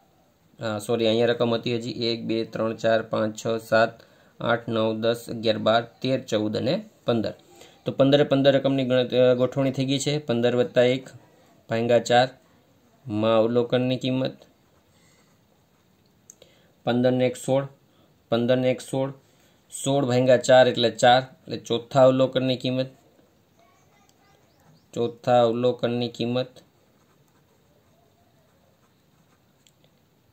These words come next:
તો ચોથું અવલોકન એટલે એક, બે, ત્રણ અને ચાર.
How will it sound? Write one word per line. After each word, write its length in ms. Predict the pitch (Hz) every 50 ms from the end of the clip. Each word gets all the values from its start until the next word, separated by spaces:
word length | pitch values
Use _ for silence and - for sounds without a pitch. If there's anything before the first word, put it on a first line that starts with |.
| _ _ _ _ _ _ _ _ _ _ _ _ _ _
તો 120 | - 113 -
ચોથું 340 | - 123 120 120 - 131 127
અવલોકન 320 | 127 127 123 - 131 120
એટલે 140 | 107 110 -
એક, 320 | - 131 127 127 120 113
બે, 240 | 110 113 117 120 117
ત્રણ 320 | - - 117 117 117 117
અને 260 | 110 107 110 110 117 120
ચાર. 340 | - - 123 113 107 101